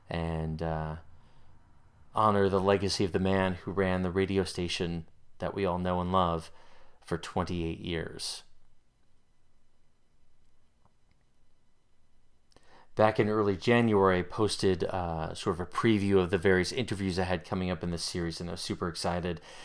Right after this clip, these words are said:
And Bruce wrote a comment, which I'll read for you right now, from January second, twenty twenty-three. He wrote, "Radio Hofstra University is a legendary business made up of many, many extraordinary persons. Thank you for capturing this to share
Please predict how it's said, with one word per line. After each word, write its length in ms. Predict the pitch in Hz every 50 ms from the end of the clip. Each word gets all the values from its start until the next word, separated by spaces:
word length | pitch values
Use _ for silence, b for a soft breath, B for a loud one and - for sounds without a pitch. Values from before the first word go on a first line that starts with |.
| B B B
And 240 | - 98 98 92 82
Bruce 480 | - 101 107 104 - - - - -
wrote 300 | - 110 107 104 101 -
a 40 | -
comment, 540 | - - - 123 113 107 104 104 98 98 -
which 200 | 104 101 - -
I'll 140 | 98 90 -
read 180 | 107 104 98 -
for 140 | - - 101
you 240 | 92 92 95 107 - -
right 180 | 107 101 95 98
now, 200 | 95 92 90 90
from 180 | - - 90
January 480 | - - 104 104 107 107 107 101 98 -
second, 400 | - - 101 - - 101 98 B B B B B B B B -
twenty 300 | - - 101 98 - 101
twenty-three. 760 | - - - 101 - 95 87 - - - - 107 98 92 87
He 160 | 82 - 98
wrote, 340 | 92 90 101 95 90 87 - - - - - - - - - - - - - - - - - - - B B B B B B -
"Radio 340 | 120 127 135 160 170 160 147
Hofstra 460 | - - 131 127 127 - - 131 120
University 680 | 110 107 107 98 107 104 98 - 123 104 101 92 -
is 140 | 107 95 -
a 60 | 92
legendary 680 | 85 85 92 110 101 127 131 127 123 127 120 120 110
business 480 | 95 - 101 90 82 104 98 92 - B B B B B B
made 240 | 101 104 107 104 110
up 100 | 107 -
of 160 | 101 87 82
many, 460 | 98 95 104 110 117 123 123 123 - -
many 380 | 113 107 107 104 107 107 104
extraordinary 640 | 95 90 - - - 107 101 90 101 98 95 92 92
persons. 640 | - - 95 87 - - - - - - - - b b b b b b b b b b b -
Thank 200 | 101 107 98 -
you 80 | 110
for 120 | 95 101 92
capturing 520 | - - 113 107 107 - - 120 104 101
this 140 | 104 101 -
to 100 | - -
share 520 | - - - 107 98 95 95 92 87 B